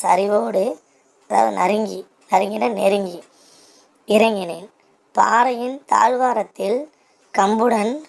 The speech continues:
வாப்பாவை கண்டபோது நான் அலறிட்டேன். "வாப்பா, என்னை அடிக்காதே." இன்றைக்கு எனக்கு வயது முப்பத்தி ஆறு முடிந்தது. நாங்கள்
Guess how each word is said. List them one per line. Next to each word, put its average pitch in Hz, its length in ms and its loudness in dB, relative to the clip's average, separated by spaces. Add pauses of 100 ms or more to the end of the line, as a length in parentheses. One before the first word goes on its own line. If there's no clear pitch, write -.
(160)
வாப்பாவை 226 760 4
கண்டபோது 202 880 -2 (460)
நான் 202 380 0 (680)
அலறிட்டேன். 214 680 0 (880)
"வாப்பா, 214 500 2 (220)
என்னை 202 300 -2
அடிக்காதே." 214 800 2 (440)
இன்றைக்கு 208 800 0 (420)
எனக்கு 190 360 0
வயது 185 360 4
முப்பத்தி 202 600 -2
ஆறு 180 560 0 (1040)
முடிந்தது. 180 640 0 (800)
நாங்கள் 202 600 -2